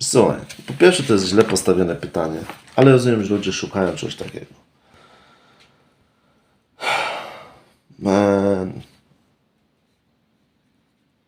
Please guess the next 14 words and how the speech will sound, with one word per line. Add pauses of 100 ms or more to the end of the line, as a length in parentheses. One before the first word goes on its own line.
(1040)
To
jest
właśnie
to. (460)
To
jest
właśnie
to,
że (260)
nie
rozumiesz
pewnych, (1400)
pewnych
zależności.